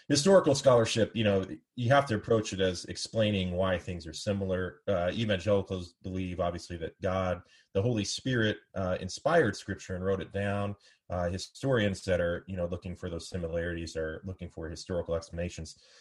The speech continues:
But all that being said, um, the Gospels lay out,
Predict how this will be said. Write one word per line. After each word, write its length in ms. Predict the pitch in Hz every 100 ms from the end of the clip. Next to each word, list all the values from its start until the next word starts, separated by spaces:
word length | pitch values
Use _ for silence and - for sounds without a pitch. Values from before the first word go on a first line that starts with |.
| _
But 120 | 180
all 100 | 190
that 180 | 180 117
being 220 | 139 127
said, 500 | - 131 98 87 101 -
um, 400 | 107 95 92 92
the 100 | 113
Gospels 800 | 104 139 214 - 127 110 104 -
lay 260 | - 123 113
out, 380 | 110 110 107